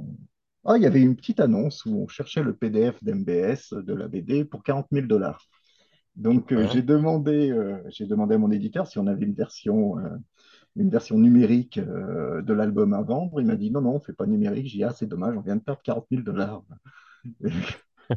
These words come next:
Speaker 1: Mais j'allais pas, <laughs> voilà, j'a-, j'allais pas l'envoyer moi parce que je veux pas que l'idée de mon ordinateur soit,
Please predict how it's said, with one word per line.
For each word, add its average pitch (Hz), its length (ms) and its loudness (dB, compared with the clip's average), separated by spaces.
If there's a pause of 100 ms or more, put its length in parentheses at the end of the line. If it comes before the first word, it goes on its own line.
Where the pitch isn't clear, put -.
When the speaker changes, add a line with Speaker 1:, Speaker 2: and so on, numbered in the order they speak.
(240)
Speaker 1:
Mais 113 240 6
j'allais 135 240 4
pas, 131 160 4
<laughs> - 960 -4
voilà, 98 320 -4
j'a-, - 180 -2
j'allais 127 240 2
pas 143 100 4
l'envoyer 113 360 4
moi 135 220 0
parce 107 140 -4
que 101 100 -10
je - 120 -12
veux 95 80 -14
pas 104 160 0
que 107 100 -6
l'idée 98 320 -4
de 95 80 -6
mon 92 140 -6
ordinateur 92 580 -8
soit, 78 640 -12